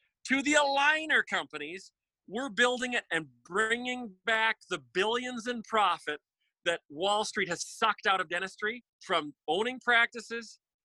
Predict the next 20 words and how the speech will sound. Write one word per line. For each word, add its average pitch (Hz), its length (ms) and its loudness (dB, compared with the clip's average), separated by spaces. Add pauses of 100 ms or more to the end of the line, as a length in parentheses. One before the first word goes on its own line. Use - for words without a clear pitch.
(200)
to 175 120 -4
the 143 120 -6
supply 220 520 0
companies, 214 760 -8 (400)
to 160 140 0
the 135 140 0
biomedical 180 760 2
companies. 208 540 -6 (400)
And 196 200 2
so 214 160 -4
that's 226 240 2
my 330 200 -2
passion, - 400 -2
is 143 80 -8
just 214 180 -10 (140)
bringing 233 340 -2
dentistry 226 460 -2
back, 170 460 2 (440)
um, 165 580 2 (340)
to, 214 280 -4